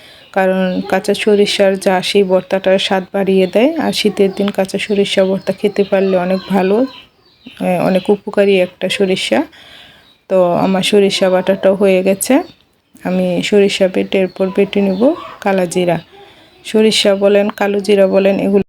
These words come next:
এগুলোর ভর্তার কিন্তু কোনো তুলনাই হয় না। মানুষ যে যত খাবারই খাক, ভর্তা ভাতের স্বাদ আর কোনো কিছুতেই পাওয়া যায় না, যতই ঝাল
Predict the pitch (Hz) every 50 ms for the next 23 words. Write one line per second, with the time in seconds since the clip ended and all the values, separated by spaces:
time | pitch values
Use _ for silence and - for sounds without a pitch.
0 | _ - 214 208 185 196 185 185 185 190 185 185 190 185 175 - - 185 180 -
1 | - 196 190 190 185 180 - 185 185 180 180 - - 202 196 190 196 185 175 170
2 | 170 170 165 175 156 147 - - - 180 160 - _ _ _ _ _ _ _ _
3 | _ _ _ - 190 190 185 175 185 190 185 - - - - 185 180 190 185 180
4 | 180 185 185 - 185 - - 190 175 185 175 175 175 170 175 - - 165 170 -
5 | - - - _ _ _ _ _ _ _ _ _ _ _ _ _ _ _ - 190
6 | 175 - - 196 185 185 - - 185 190 185 180 180 - 185 180 - - - 185
7 | 175 170 170 - - - - 196 185 190 - - 185 185 185 - - 175 - -
8 | 180 - - 175 175 - 180 175 175 175 170 170 165 160 156 165 165 165 165 -
9 | - - _ _ _ _ _ _ - - - 190 - 190 180 180 - - 180 180
10 | 190 202 208 214 220 214 - - 190 196 214 254